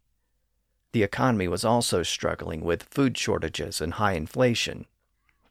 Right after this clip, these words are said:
And a recent truce with Protestants had given them a broad freedom to worship as they pleased,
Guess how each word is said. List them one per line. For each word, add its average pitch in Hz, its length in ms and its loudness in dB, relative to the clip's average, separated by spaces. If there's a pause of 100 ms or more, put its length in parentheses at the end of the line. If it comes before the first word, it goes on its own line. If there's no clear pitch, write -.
(100)
And 143 240 2
a 151 80 2
recent 185 420 -2
truce - 460 0
with - 180 -4
Protestants 151 580 -2
had 110 180 -2
given 113 320 0
them 123 400 2
a 113 80 0
broad 120 420 2
freedom 120 380 -2
to - 80 -4
worship 98 380 -4
as 73 140 -4
they 87 120 -8
pleased, - 560 -2